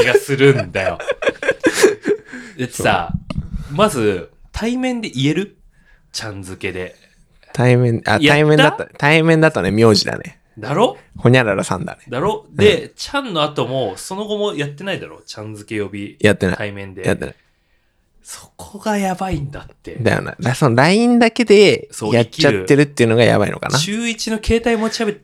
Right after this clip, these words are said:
Speaker 1: 持ち始めた
Speaker 2: あ、
Speaker 1: 俺と一緒だよ。
Speaker 2: そ-、それ。それ書いてあった。
Speaker 1: 俺が、が好きな子にやるのと、<laughs> だ-、子にやってたのと同じ。
Speaker 2: あの、ガラケーを引きずってんだって。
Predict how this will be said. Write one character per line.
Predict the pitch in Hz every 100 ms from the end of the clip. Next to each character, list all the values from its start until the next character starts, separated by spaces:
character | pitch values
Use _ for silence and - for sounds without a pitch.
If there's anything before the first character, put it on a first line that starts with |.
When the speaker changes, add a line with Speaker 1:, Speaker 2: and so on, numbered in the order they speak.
| _ 147
Speaker 1:
持 | 156 190
ち | 220
始 | 208
め | -
た | 117
Speaker 2:
あ、 |
Speaker 1:
俺 | 143 180
と | 170
一 |
緒 | - 190
だ | 185
よ。 |
Speaker 2:
そ-、 | -
そ | 135
れ。 | - _ _ _ _ _ _ -
そ | - 151
れ |
書 | 151
い |
て | 131
あ |
っ | 117
た。 | 117 -
Speaker 1:
俺 | 151 143 _ 151
が、 |
が | 139
好 |
き | -
な | 160
子 | 135
に | 104
や | 98
る | 101
の |
と、 | 98 - - - -
<laughs> | 147 147 143 -
だ-、 | 139 139 - -
子 | 151
に | 156
や | 127
っ |
て | -
た | 131
の | 107
と | 123
同 | 165 143
じ。 | 135 - _
Speaker 2:
あ | 78
の、 | -
ガ | 117
ラ | 156
ケ | 165 165
ー |
を | 160
引 | -
き | 147
ず | 139
っ |
て | -
ん | 107
だ | -
っ |
て。 | -